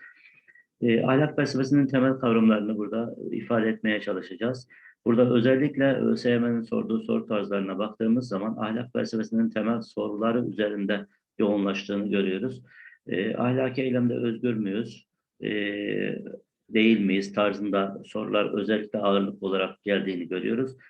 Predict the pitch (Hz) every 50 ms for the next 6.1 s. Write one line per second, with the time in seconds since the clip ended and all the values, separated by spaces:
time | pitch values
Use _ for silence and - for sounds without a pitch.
0 | - - - _ - - 113 113 135 131 131 123 120 110 120 113 135 135 135 -
1 | - _ _ _ _ - 123 123 123 123 131 135 131 131 131 - 120 120 127 123
2 | 120 123 120 117 123 127 123 - 120 117 113 - 120 110 107 98 101 113 117 123
3 | 120 120 117 113 113 123 123 123 123 120 113 113 110 110 107 110 104 101 104 101
4 | 101 120 123 123 123 - - 123 123 113 - - 101 98 98 98 107 113 98 104
5 | 104 98 101 98 98 95 92 - - 98 95 92 87 87 - - 92 92 92 92
6 | 90